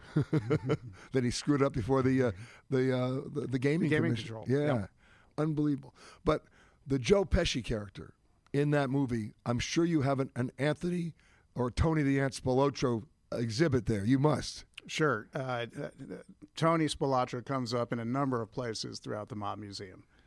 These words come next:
Speaker 1: I mean, and the way it was depicted in that movie is really the way it was.
Speaker 2: Oh, for sure.
Speaker 1: I mean,
Speaker 2: And,
Speaker 1: those
Speaker 2: and, and
Speaker 1: guys
Speaker 2: he
Speaker 1: were,
Speaker 2: was
Speaker 1: yeah.
Speaker 2: represented by Oscar, and you can,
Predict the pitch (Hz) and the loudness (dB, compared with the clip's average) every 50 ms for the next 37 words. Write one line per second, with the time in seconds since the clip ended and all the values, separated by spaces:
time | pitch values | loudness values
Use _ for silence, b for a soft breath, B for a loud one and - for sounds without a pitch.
0 | b b b - 131 139 143 143 131 - 139 143 143 139 139 123 127 139 143 160 | b b b -2 0 2 2 0 0 0 0 0 2 2 0 0 0 0 2 2
1 | 160 165 147 147 117 117 143 - 156 151 - - 139 131 131 131 120 123 143 160 | 2 2 2 0 0 0 0 0 0 0 -2 -2 -2 0 0 -2 0 0 0 0
2 | 147 139 135 131 131 - - - _ _ _ _ _ _ - 139 127 123 143 175 | 0 0 0 0 0 -2 -6 -10 _ _ _ _ _ _ -4 -4 -2 0 0 0
3 | 220 196 151 131 131 143 143 135 123 131 143 156 170 127 127 - - - - - | 0 0 0 0 0 0 -2 -2 -2 -2 -4 -4 -6 -8 -12 -16 -16 -12 -10 -8
4 | - - 240 202 _ _ _ _ _ - 147 143 - - 175 196 233 208 131 - | -8 -8 -10 -14 _ _ _ _ _ -6 -4 -4 -2 -2 -2 -2 -2 -2 -6 -10
5 | _ _ _ - 117 131 139 131 147 165 208 - 143 165 170 170 165 175 175 - | _ _ _ -4 -2 -2 0 2 4 4 4 4 4 4 4 4 4 4 4 2
6 | - 143 113 117 120 143 151 120 156 139 131 151 156 170 165 139 139 147 147 139 | 2 0 -2 -2 0 0 2 2 2 2 2 2 0 0 0 0 2 2 2 2
7 | 147 160 165 - - 202 202 208 185 143 135 143 - - 156 147 139 123 123 | 2 0 0 -2 -4 -4 -4 -4 -2 -2 -2 -2 -2 -4 -2 -2 -2 -4 -6